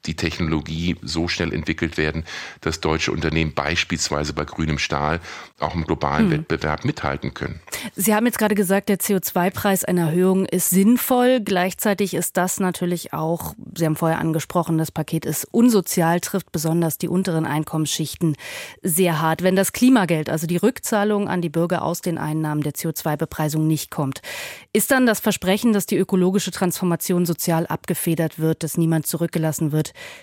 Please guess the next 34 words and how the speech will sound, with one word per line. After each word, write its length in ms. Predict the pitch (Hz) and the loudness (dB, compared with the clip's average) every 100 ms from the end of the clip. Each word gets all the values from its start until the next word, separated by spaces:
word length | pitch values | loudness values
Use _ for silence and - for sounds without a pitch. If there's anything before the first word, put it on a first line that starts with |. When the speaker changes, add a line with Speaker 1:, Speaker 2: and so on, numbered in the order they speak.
| _ | _
Speaker 2:
ist 160 | - - | -4 0
dieses 160 | 170 | 0
Versprechen 420 | 165 175 180 165 170 | 0 0 0 2 2
dann 100 | 156 | 2
hinfällig? 560 | 151 - 143 143 - - _ _ _ - - - - - - - | 0 -2 -6 -8 -16 -20 _ _ _ -18 -16 -16 -16 -18 -20 -10
Speaker 1:
Meiner 320 | 120 98 101 | -4 0 0
Ansicht 380 | 98 98 101 - | 0 0 -2 0
nach 200 | 95 98 | -2 0
zu 160 | - - | -2 0
einem 160 | 92 | 0
großen 380 | 87 87 - 101 | 0 0 0 -2
Teil 240 | 98 104 107 | -2 -2 0
ja. 360 | 123 62 58 - - | 0 -2 -4 -6 -2
Denn, 380 | 82 82 82 85 - - - - | 0 2 0 -4 -14 -18 -20 -4
äh, 180 | 90 80 | -2 0
das 200 | 85 - | -2 0
Versprechen 640 | 82 - 82 85 104 92 - | -2 -2 -4 -2 -2 -4 -8
dieser 360 | 92 92 107 98 | -6 -2 0 0
Bundesregierung 760 | 87 87 82 - 78 78 76 | 2 0 0 -4 -2 -2 0
war 240 | 71 73 104 | 0 0 0
es 140 | - | -2
im 80 | 87 | -4
Koalitionsvertrag, 1200 | - 82 80 - 80 85 - 98 - 87 95 - - - - - - - | -2 -2 -2 -2 -2 -4 -6 -8 -4 -4 -4 -8 -16 -16 -16 -18 -20 -6
ja, 420 | 85 78 107 151 | 0 0 0 -2
ein 160 | 87 90 | -4 -4
zu 160 | - 95 | -4 -2
höherer 260 | 92 90 87 | 0 0 -2
C 200 | - 85 | 0 0
O 20 | |
zwei 300 | - 85 92 | 0 -2 -4
Preis 320 | - 82 - | -4 -4 -2
ist 220 | - - | -2 -2
notwendig, 760 | 80 85 - 110 123 156 - - | 0 -2 -2 -4 -2 -4 -6 -6
um 260 | - 95 | 0 2